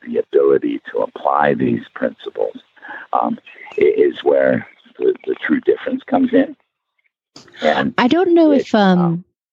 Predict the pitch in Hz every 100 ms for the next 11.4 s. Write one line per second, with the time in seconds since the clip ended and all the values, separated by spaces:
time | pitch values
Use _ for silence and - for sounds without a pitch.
0 | _ _ _ _ - - 220 226 311 320
1 | - 247 - 220 185 190 240 214 160 -
2 | - - 185 175 - - 180 170 165 165
3 | - 190 202 269 381 311 - 247 214 196
4 | 190 175 - 175 190 202 226 196 - 202
5 | 202 196 175 175 190 - - 202 180 170
6 | 226 277 277 214 175 - - 202 196 185
7 | 170 165 - 208 - 190 - 180 - 170
8 | 165 170 185 190 185 - 190 190 226 311
9 | 247 240 185 170 180 165 170 170 175 190
10 | 185 170 170 180 180 - - 208 208 202
11 | - 160 147 -